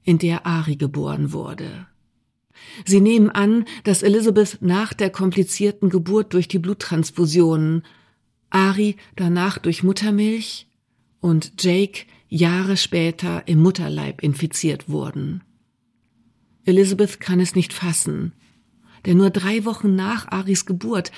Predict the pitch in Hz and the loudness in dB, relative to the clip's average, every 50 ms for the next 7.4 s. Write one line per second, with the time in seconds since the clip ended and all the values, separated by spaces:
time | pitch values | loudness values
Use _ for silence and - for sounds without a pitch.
0 | - - - - 202 208 202 220 226 196 185 220 214 185 180 208 233 254 220 - | -16 -16 -10 -6 -4 -4 0 0 0 2 2 2 2 2 2 0 0 -2 -2 -4
1 | - - - 175 175 - - - 180 180 202 - - - 208 185 180 180 190 208 | -6 -6 -4 -4 -4 -4 -4 -4 -4 -4 -4 -4 -4 -2 -2 -2 0 0 -2 -2
2 | 202 - 190 185 180 180 190 170 175 175 175 185 208 208 202 - - - 185 202 | -2 0 0 0 2 2 2 2 2 2 2 2 0 0 -2 -2 -4 -4 -2 -2
3 | 190 - 185 190 190 190 - 190 208 214 - - - - 160 147 156 156 139 131 | -2 -2 -2 -2 -2 -2 -2 -2 -2 -2 -2 -4 -2 -2 -2 -2 -4 -6 -8 -8
4 | - - - - _ _ _ - 196 202 - 180 202 196 - - 202 196 196 185 | -12 -14 -16 -18 _ _ _ 2 2 2 2 0 -4 -4 -4 -2 0 0 0 0
5 | 196 233 240 - - 196 170 160 - - 170 156 143 170 160 156 151 151 156 151 | -2 -4 -6 -4 0 2 2 2 2 2 0 2 2 2 0 0 0 0 0 0
6 | 156 165 160 - - 170 156 156 156 156 151 151 156 147 156 165 160 - - 160 | 0 -2 -2 -4 -4 -4 -2 -2 0 -2 -2 -2 -2 -4 -4 -4 -6 -6 -4 -4
7 | 147 147 143 139 160 165 160 - | -4 -4 -4 -6 -8 -10 -12 -14